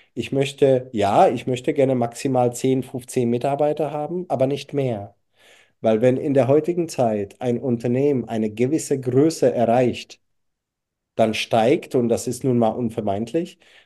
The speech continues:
dann steigt nun mal auch extremst die Unzufriedenheit der Kunden. Und, ähm, viele Betriebe hier in Deutschland,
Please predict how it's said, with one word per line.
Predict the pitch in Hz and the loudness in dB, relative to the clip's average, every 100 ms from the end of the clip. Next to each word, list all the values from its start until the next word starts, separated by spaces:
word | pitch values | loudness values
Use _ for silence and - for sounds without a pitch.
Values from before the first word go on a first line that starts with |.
| - | -2
dann | 113 | 0
steigt | 113 - 117 131 160 | 0 4 4 2 0
nun | 147 | 2
mal | 147 143 | 4 4
auch | 135 131 - - | 4 0 0 -10
extremst | - - - 120 127 151 180 - - - - _ _ | -8 -8 -4 0 2 2 -2 -8 -18 -20 -20 _ _
die | 131 120 127 127 127 | -10 -2 0 2 0
Unzufriedenheit | - 156 - - 131 123 120 123 120 | 2 2 0 -4 0 0 2 2 0
der | 117 | -2
Kunden. | - 123 107 - - _ _ _ _ _ _ _ _ | 0 0 -2 -14 -20 _ _ _ _ _ _ _ _
Und, | 120 117 117 120 120 - | 2 4 4 2 0 -2
ähm, | 123 113 110 110 113 113 117 - _ _ _ - | 4 6 6 4 0 -4 -8 -18 _ _ _ -18
viele | - 143 156 165 | -6 0 4 6
Betriebe | 151 - 139 151 175 185 185 | 6 4 -4 2 6 6 4
hier | 143 143 | 0 -2
in | 147 | 2
Deutschland, | 139 143 143 156 160 180 - | 6 6 4 0 0 -2 -10